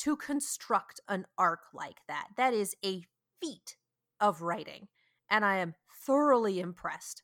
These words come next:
that Kruby was able to do that, because that is super ridiculously difficult, especially in a show this big where you are juggling. I wanna say we have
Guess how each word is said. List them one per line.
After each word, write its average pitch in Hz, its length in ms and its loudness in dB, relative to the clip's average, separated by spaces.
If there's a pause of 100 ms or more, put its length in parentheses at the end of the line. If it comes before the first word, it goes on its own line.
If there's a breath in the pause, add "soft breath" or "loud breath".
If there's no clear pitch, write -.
that 220 160 0
Kruby 190 480 -6
was 180 300 -4
able 170 300 -6
to - 120 -14
do 160 220 -8
that, 151 260 -10
because 160 500 -6 (360 soft breath)
that 330 180 8
is 220 240 4 (160 soft breath)
super 320 500 -2
ridiculously 214 680 -4
difficult, 170 520 -6
especially 240 540 -4
in 208 80 -2
a 196 80 -4
show 185 240 -2
this 170 220 -6
big 175 240 -6
where 175 80 -4
you 180 160 -4
are 175 100 0
juggling. 175 420 -4
I 202 140 2
wanna 330 300 -2
say 190 200 -2
we 175 180 -6
have 160 300 -4